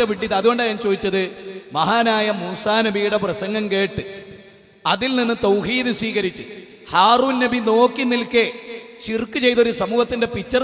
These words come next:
ഖുർആൻ പറയുന്നുണ്ട്. അത് പറഞ്ഞിട്ട് ഹാറൂൻ നബീനെ കുറ്റപ്പെടുത്തുവോ? ഹാറൂൻ നബിക്ക് കുഴപ്പാണെന്ന് പറയോ? മൂസാ നബിയുടെ തൗഹീദ് കുഴപ്പാണെന്ന് വിഡ്ഢിയായ ഹനീഫ പറയോ? ഞാൻ വീണ്ടും ചോദിക്കുന്നു. അതുകൊണ്ട് അയാൾ വിഡ്ഢിയാന്ന് പറഞ്ഞു. ഇസ്ലാമിന്റെ ബാലപാഠം അറിയാതെ വ്യക്തിവിരോധം വെച്ച് വിമർശിച്ചതിന്റെ പേരിലാണ്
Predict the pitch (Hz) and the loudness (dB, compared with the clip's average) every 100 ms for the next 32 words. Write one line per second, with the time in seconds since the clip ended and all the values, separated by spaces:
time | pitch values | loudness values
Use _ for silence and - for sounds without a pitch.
0 | 240 233 233 240 233 220 226 - - - | 2 0 2 2 0 -2 -8 -10 -16 -2
1 | 233 294 349 262 240 254 254 220 208 254 | 4 4 4 2 2 0 0 4 4 2
2 | 262 247 240 233 220 247 233 220 233 202 | 0 -2 -2 -2 -2 0 2 2 2 2
3 | - - 214 175 240 269 262 254 - 269 | -4 -12 0 4 6 4 0 -2 -2 2
4 | 220 226 254 247 240 240 247 254 190 262 | 4 4 4 2 2 2 6 6 6 -2
5 | 254 - 269 285 302 294 269 254 262 226 | -8 -2 0 4 4 4 4 2 4 4
6 | 233 262 240 233 226 233 226 214 233 226 | 4 2 2 2 2 0 2 -2 -4 -8
7 | - 262 233 285 240 233 226 226 196 214 | -6 -2 2 6 6 6 2 2 0 0
8 | 208 185 113 - 220 233 233 208 208 185 | 0 0 -4 -8 -6 -4 -2 -2 -2 -6
9 | 151 117 - - - - 202 233 277 262 | -10 -12 -16 -20 -8 0 2 4 4 4
10 | 247 226 208 180 208 196 175 139 120 98 | 2 0 -2 -2 0 0 -2 -6 -10 -12
11 | - - 175 226 233 233 220 214 202 226 | -16 -12 -6 0 2 2 0 2 4 4
12 | 226 214 214 214 208 202 190 170 - - | 4 2 2 2 2 2 0 -6 -10 -14
13 | - 214 - 277 233 233 226 220 220 214 | 0 0 2 0 4 6 6 0 0 0
14 | 208 226 233 220 220 208 202 196 185 | 0 -4 -4 -2 0 2 0 0 -2